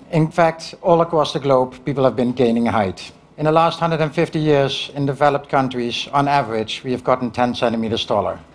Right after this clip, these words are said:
And scientists have a lot of theories about why this is, but almost all of them involve nutrition, namely the increase of dairy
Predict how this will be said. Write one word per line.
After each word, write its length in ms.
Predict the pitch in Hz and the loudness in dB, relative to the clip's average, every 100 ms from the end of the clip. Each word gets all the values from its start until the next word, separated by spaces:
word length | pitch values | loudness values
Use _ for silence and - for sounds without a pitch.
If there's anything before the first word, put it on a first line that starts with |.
| - - - - - - | -20 -20 -20 -20 -20 -14
And 80 | 147 | -2
scientists 540 | 185 190 170 143 127 | 0 2 0 0 0
have 140 | 143 | -2
a 80 | 143 | 2
lot 80 | 151 | 2
of 100 | 143 | 2
theories 440 | - 151 135 131 127 | -2 -2 0 -2 0
about 240 | 131 127 | 0 2
why 160 | 135 139 | 2 2
this 260 | 139 - | 0 0
is, 380 | 120 123 - - - - - | 0 -2 -4 -10 -16 -20 -4
but 120 | 151 | 0
almost 280 | 180 165 135 | 2 2 0
all 220 | 156 156 | 2 2
of 140 | 139 | 2
them 320 | 113 110 110 120 | 0 -2 -2 -4
involve 380 | 135 127 127 127 | -2 2 2 2
nutrition, 560 | 127 127 123 95 92 - - - - | -2 0 0 -2 -8 -14 -20 -20 -4
namely 240 | 143 143 143 | 2 2 4
the 140 | 147 | 2
increase 500 | 151 151 135 117 - | 2 0 0 0 0
of 160 | 139 110 | -4 0
dairy 460 | 123 113 110 110 | 2 2 0 -6